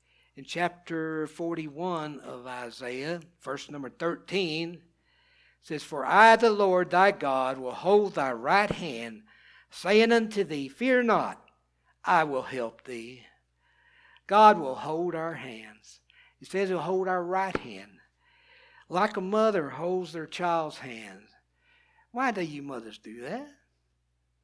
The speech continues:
You don't want your child to run out in front of a car and get hit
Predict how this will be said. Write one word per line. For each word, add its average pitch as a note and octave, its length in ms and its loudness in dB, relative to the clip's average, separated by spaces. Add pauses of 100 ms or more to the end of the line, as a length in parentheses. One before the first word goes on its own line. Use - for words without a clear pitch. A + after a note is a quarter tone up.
(600)
You B3+ 140 -12
don't A3 220 -8
want G3+ 260 -12
your G3 120 -12
child G3+ 420 -6
to D3+ 40 -10
run F3 220 -8
out F3+ 120 -10
in - 40 -20
front F#3 260 -14
of E3 80 -20
a - 40 -20
car A3+ 300 -8
and D3+ 100 -12
get E3 160 -14
hit G#3 400 -12